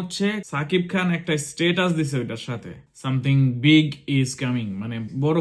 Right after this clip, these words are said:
কিছু একটা আসতে যাইতেছে। সে লিখছে, "Hold your heartbeat because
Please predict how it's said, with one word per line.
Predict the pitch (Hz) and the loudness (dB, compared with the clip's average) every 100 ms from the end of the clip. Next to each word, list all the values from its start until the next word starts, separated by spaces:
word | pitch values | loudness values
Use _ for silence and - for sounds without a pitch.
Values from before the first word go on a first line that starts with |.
| 160 | 0
কিছু | 147 143 | -4 -4
একটা | 147 135 | -2 -4
আসতে | 135 127 | -4 -6
যাইতেছে। | 117 110 - 90 - - | -6 -8 -14 -16 -12 2
সে | 170 196 | 4 6
লিখছে, | 196 190 196 196 139 | 4 2 0 0 2
"Hold | 170 185 | 4 4
your | 180 160 | 2 2
heartbeat | 165 160 175 185 - - _ _ _ - 143 | 0 2 2 2 -2 -18 _ _ _ -2 -2
because | 143 165 139 | 2 2 2